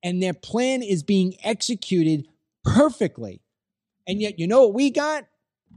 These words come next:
We got all the Republicans worrying about how they're gonna get their next spot on Fox News. You know, Ted Cruz has a podcast. Matt Gaetz has a podcast.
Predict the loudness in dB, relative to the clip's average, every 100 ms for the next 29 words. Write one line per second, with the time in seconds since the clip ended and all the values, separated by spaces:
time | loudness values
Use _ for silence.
0 | -20 -20 -6 -2 0 0 0 2 2 0
1 | -4 -2 -2 -2 -2 -2 -4 -4 -4 -4
2 | -2 -2 -2 -2 -2 -2 -2 -2 -2 -2
3 | -2 -2 -2 -4 -6 -12 -12 -4 -2 -2
4 | -4 _ _ -6 -6 -2 -4 -4 -4 0
5 | 0 -2 -8 -12 -14 _ _ _ _ _
6 | _ _ _ _ -10 -10 -6 -2 -2 0
7 | 0 2 2 2 0 -2 -4 -8 -2 2
8 | 2 0 -6 -8 -10 -2 2 2 2 -20
9 | _ _ -2 -2 -2 0 2 0 -2 -4
10 | -6 -4 -2 0 -2 -6 -10 -10 -16